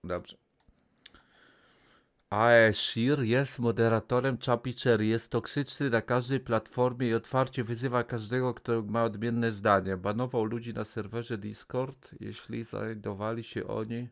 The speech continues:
również na serwerze Shini. Okej. Czyli tej streamerki, no to ją znam.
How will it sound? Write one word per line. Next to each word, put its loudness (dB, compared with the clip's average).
również -10
na -8
serwerze -8
Shini. -8
Okej. -2
Czyli -8
tej -6
streamerki, -2
no -6
to -8
ją -4
znam. -4